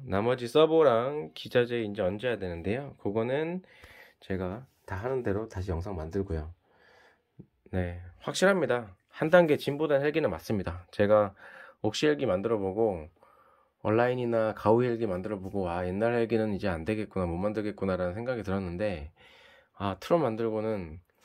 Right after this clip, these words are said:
"어, 얘는 옥시 고블린보다 또 오히려 나은데?" 라는 생각이 들 정도였어요. 얘네는 아예 처음부터 선수들이, 스위스 선수들이 나와서 퍼포먼스 헬기만 만들겠다라고 딱 만든 회사기 때문에,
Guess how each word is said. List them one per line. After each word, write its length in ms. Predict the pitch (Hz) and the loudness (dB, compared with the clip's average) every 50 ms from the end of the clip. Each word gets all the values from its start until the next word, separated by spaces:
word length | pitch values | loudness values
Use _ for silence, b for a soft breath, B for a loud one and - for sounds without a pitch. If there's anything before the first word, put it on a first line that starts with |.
| b b b b b b b b b b b _ _ _ _ _ _ | b b b b b b b b b b b _ _ _ _ _ _
"어, 100 | - 117 113 | -4 -2 -2
얘는 380 | 98 101 120 160 170 151 113 - | -2 -2 -2 -2 -2 -4 -6 -8
옥시 540 | - - - - - - 180 175 160 - - - | -8 -8 -6 -6 -4 -2 -2 -2 -2 -4 -6 -10
고블린보다 540 | - - 113 127 170 190 196 190 190 180 113 | -10 -6 0 2 2 2 2 0 -2 -2 0
또 140 | - 165 | 2 2
오히려 200 | 139 110 123 165 | 4 4 4 2
나은데?" 480 | 147 101 85 90 101 113 113 151 175 175 | 0 0 0 -2 0 0 2 2 2 2
라는 280 | - 107 101 107 107 104 | 2 0 -2 -2 -4 -2
생각이 400 | - 143 151 156 160 147 123 98 | -2 -2 0 0 0 -2 -2 -4
들 220 | - 120 127 123 | -4 -2 -2 -2
정도였어요. 760 | 113 92 85 90 92 113 107 95 - - 80 76 76 73 76 - _ _ b b b b b b b b b b b b b | -4 -6 -4 0 0 2 2 0 -2 -4 -4 -4 -4 -6 -10 -14 _ _ b b b b b b b b b b b b b
얘네는 500 | 110 113 135 147 147 139 135 135 135 127 | 2 4 4 4 4 6 6 6 6 6
아예 200 | 98 95 104 110 | 4 4 2 2
처음부터 720 | - - 196 214 220 190 180 - - 113 110 123 110 90 80 80 | 2 2 0 2 2 0 -2 0 2 4 4 4 2 -2 -6 -8
선수들이, 520 | - - 151 151 151 165 151 147 135 120 107 | -4 -2 -2 0 0 -2 -2 -2 -2 -4 -4
스위스 360 | - - 175 185 180 - 156 | -4 -4 -6 -4 -4 -4 -6
선수들이 520 | 147 160 160 160 160 151 143 123 107 101 92 | -4 -4 -4 -4 -4 -2 -2 0 0 0 -2
나와서 520 | 87 78 80 87 87 - 107 113 110 92 | -2 -2 -2 -2 -2 -2 -2 -2 -4 -4
퍼포먼스 480 | - - 160 - - 190 175 170 175 - | -4 -6 -2 2 6 8 8 8 8 6
헬기만 280 | 147 147 147 147 139 110 | -2 0 2 2 2 2
만들겠다라고 760 | 90 85 95 123 131 127 123 - 120 113 107 101 98 98 | 2 0 -4 -4 -4 -4 -2 2 4 4 4 2 0 -2
딱 140 | - 113 110 | -4 -2 -2
만든 580 | 104 87 85 90 113 123 120 117 117 107 95 92 | -2 -2 -2 -2 -4 -4 -4 -4 -6 -6 -8 -8
회사기 380 | 101 117 127 139 131 120 117 | -10 -8 -6 -6 -6 -6 -4
때문에, 520 | - 95 87 85 87 104 104 90 80 73 | -4 -2 -2 -2 -2 -4 -4 -6 -6 -10